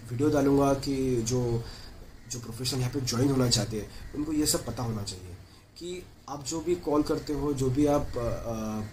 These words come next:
इनसे, अ, customer से बात करते हो या आपसे जो प्रॉमिस करते हैं, ये सारे झूठे होते हैं। End of the day कुछ नहीं होता है, ये सिर्फ अपने कंपनी के पॉलिसीज दिखाते हैं।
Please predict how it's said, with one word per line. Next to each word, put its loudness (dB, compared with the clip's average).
इनसे, 2
अ, 0
customer 0
से -2
बात 0
करते 0
हो 2
या 2
आपसे -6
जो -2
प्रॉमिस 2
करते 0
हैं, 0
ये 4
सारे 2
झूठे 2
होते 2
हैं। -12
End 2
of 2
the 6
day 6
कुछ 6
नहीं 8
होता 6
है, 6
ये 8
सिर्फ 4
अपने 0
कंपनी 0
के 2
पॉलिसीज 4
दिखाते -4
हैं। -14